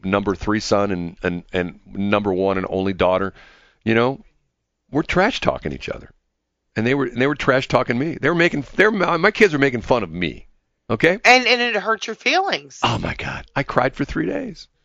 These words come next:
Speaker 2: It hasn't even been three days.
Speaker 1: <laughs> Yeah, it was. It was last Thursday, so it's, it's been a week.
Speaker 2: <laughs>
Speaker 1: It's been a week. As a matter of fact, it's a week ago tonight. Yes.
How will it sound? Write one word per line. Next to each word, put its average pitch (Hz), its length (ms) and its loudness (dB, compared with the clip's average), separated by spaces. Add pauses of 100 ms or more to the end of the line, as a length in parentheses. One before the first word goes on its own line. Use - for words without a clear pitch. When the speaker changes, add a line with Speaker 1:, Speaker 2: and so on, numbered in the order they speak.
(800)
Speaker 2:
It 262 80 -6
hasn't 285 240 -4
even 262 200 -12
been 254 180 -6
three 160 240 -4
days. - 520 0
Speaker 1:
<laughs> - 20 -8
Yeah, 392 100 4
it - 100 2
was. 113 220 4
It 175 60 -2
was 202 120 2
last - 280 0
Thursday, - 500 2
so - 140 -4
it's, - 180 -8 (180)
it's 139 140 -6
been 185 160 6
a 123 60 6
week. 277 520 0
Speaker 2:
<laughs> - 80 -20
Speaker 1:
It's - 280 -20
been 190 120 4
a 143 60 4
week. 160 320 0
As 107 80 -2
a - 40 -4
matter 131 200 0
of 131 60 -2
fact, - 200 0
it's 110 60 -2
a - 20 -2
week 120 220 -2
ago 139 180 0
tonight. 127 400 -4 (160)
Yes. 90 360 -4